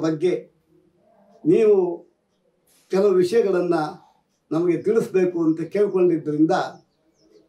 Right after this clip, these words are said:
ನಾನು ವಿಷಯಗಳನ್ನ,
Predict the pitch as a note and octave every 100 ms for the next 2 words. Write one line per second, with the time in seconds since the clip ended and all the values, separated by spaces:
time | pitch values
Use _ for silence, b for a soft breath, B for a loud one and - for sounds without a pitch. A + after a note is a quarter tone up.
0 | _ _ _ - D#3 G3+ F#3+ C#3 - _
1 | _ _ _ _ _ _ _ _ _ _
2 | - F3 A3+ A#3+ G3 F3+ F3+